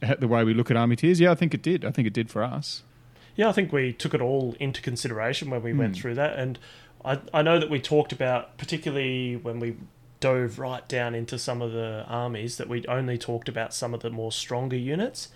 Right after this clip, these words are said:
Speaker 2: But when we did the rankings, we didn't just look at a build with those units on it.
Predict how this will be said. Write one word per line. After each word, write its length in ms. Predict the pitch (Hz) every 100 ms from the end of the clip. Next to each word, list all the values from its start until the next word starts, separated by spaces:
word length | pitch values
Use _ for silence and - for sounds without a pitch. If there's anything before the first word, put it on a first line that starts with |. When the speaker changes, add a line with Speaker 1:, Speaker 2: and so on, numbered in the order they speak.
| - - - _
Speaker 2:
But 340 | - 120 107 - - - -
when 180 | 143 143
we 120 | 165
did 180 | 151 135
the 80 | 131
rankings, 680 | 113 120 131 - 110 110 -
we 100 | 117
didn't 260 | 143 135
just 360 | - 117 - 123
look 180 | 123 120
at 220 | 113 113 131
a 160 | 135
build 340 | 120 120 117 -
with 240 | 120 -
those 420 | 120 120 120 117
units 360 | 117 113 113 -
on 160 | 110
it. 120 | 107